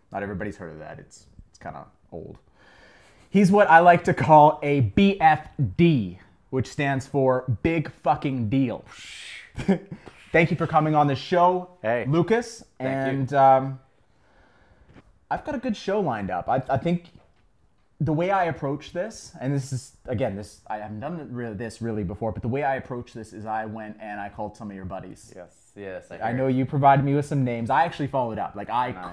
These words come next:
Speaker 1: called them.
Speaker 2: And I don't know, so I'm a little bit worried here, not
Speaker 1: It's
Speaker 2: gonna lie
Speaker 1: okay.
Speaker 2: to you. <laughs>
Speaker 1: There's, they're good.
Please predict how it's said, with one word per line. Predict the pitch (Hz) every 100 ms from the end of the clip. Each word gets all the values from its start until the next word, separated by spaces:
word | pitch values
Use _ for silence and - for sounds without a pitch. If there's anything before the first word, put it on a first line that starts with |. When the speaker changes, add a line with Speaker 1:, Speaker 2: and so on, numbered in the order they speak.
| 85
Speaker 1:
called | 113 113 104
them. | 92 82 78
Speaker 2:
And | 90
I | 95
don't | 101 110
know, | 113 110 80 71 _
so | - 85
I'm | 151
a |
little | 151 160
bit | 185
worried | 170 147 120
here, | 90 90
not | 90
Speaker 1:
It's | 147 185
Speaker 2:
gonna | 190
lie | 180
Speaker 1:
okay. | 113
Speaker 2:
to | - - 143
you. | 175
<laughs> |
Speaker 1:
There's, | 151 202 - 156
they're | 165
good. | 151 110